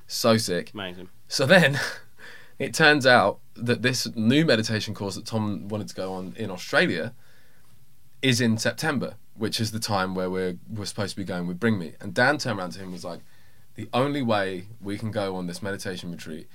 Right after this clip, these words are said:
Speaker 1: is if it finishes on the tenth or eleventh." I can't remember the exact date.
Speaker 2: Hmm.
Speaker 1: And Tom was like, "Okay, I'll check now." Checked. The meditation course finishes the day before the Bring Me the Horizon tour starts in Australia.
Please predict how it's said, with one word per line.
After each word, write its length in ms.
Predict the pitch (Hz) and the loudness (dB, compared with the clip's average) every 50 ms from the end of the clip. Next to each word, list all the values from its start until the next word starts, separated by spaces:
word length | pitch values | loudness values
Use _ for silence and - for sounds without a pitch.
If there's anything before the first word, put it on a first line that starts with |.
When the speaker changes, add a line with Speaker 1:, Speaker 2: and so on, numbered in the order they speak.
| - - - - - | -18 -18 -18 -16 -16
Speaker 1:
is 140 | - - - | -14 -10 -10
if 140 | 98 92 | -8 -4
it 120 | 117 104 - | -6 -6 -6
finishes 520 | - 107 90 82 - 90 85 80 76 - - | -6 -8 -8 -8 -8 -8 -8 -10 -10 -10 -10
on 320 | 92 87 85 82 82 85 | -8 -8 -8 -8 -8 -10
the 200 | 87 85 82 80 | -10 -10 -12 -12
tenth 400 | - - - 107 90 82 - - | -10 -6 -4 -4 -4 -6 -6 -8
or 100 | 92 87 | -8 -8
eleventh." 320 | 82 85 80 73 85 82 92 | -6 -8 -8 -10 -12 -12 -12
I 80 | 95 | -10
can't 200 | 92 - 107 87 82 | -8 -6 -6 -6 -6
remember 160 | 87 80 78 | -8 -8 -8
the 100 | 82 82 | -10 -10
exact 300 | 80 78 - - - - | -10 -10 -10 -12 -10 -10
date. 180 | - 80 78 - - - - - - | -10 -10 -10 -12 -14 -18 -18 -14 -12
Speaker 2:
Hmm. 80 | 104 90 - - - - - - - - - - - | -12 -12 -12 -14 -18 -18 -18 -18 -18 -18 -12 -8 -6
Speaker 1:
And 220 | 95 92 92 87 | -4 -4 -4 -4
Tom 160 | - 113 101 95 | -4 -4 -4 -4
was 120 | 92 90 | -4 -6
like, 180 | 87 90 - - - | -6 -6 -6 -4 -4
"Okay, 160 | 147 131 127 | -2 0 0
I'll 160 | 120 107 110 113 | 0 0 0 0
check 200 | - 117 - 101 | -2 -6 -6 -8
now." 220 | 101 95 127 - - - - - - - - - - - | -8 -10 -10 -10 -14 -18 -18 -18 -18 -18 -18 -18 -14 -6
Checked. 460 | - - 139 110 - - - - - | 0 4 4 4 4 0 -8 -12 -6
The 60 | - 110 | 0 2
meditation 760 | 113 127 127 123 113 131 120 110 107 113 107 101 95 87 - - - | 4 4 4 2 0 0 0 0 0 -2 -4 -6 -6 -10 -12 -12 -8
course 300 | - 101 92 87 - - | -6 -6 -6 -6 -8 -8
finishes 560 | - - 120 113 113 113 101 90 87 87 - - | -4 -2 0 0 0 0 -2 -6 -6 -8 -10 -10
the 100 | 90 87 | -12 -12
day 520 | - - - 131 120 101 90 90 92 113 - - | -4 2 6 6 6 6 4 0 -4 -8 -12 -12
before 440 | - 110 - - 113 95 92 90 80 | -12 -12 -8 -4 -4 -2 -2 -4 -4
the 60 | - 90 | -6 -8
Bring 160 | 92 98 90 | -6 -6 -6
Me 80 | 90 85 | -6 -6
the 80 | 87 90 | -6 -6
Horizon 380 | 90 85 85 85 87 90 87 | -6 -6 -6 -6 -6 -8 -8
tour 240 | - - 90 82 80 | -8 -8 -8 -6 -6
starts 420 | - - - 92 85 - - - | -6 -4 -2 -2 -2 -2 -6 -10
in 80 | 80 98 | -10 -10
Australia. 460 | 92 87 - - 92 82 73 - - | -10 -8 -6 -6 -6 -6 -6 -8 -12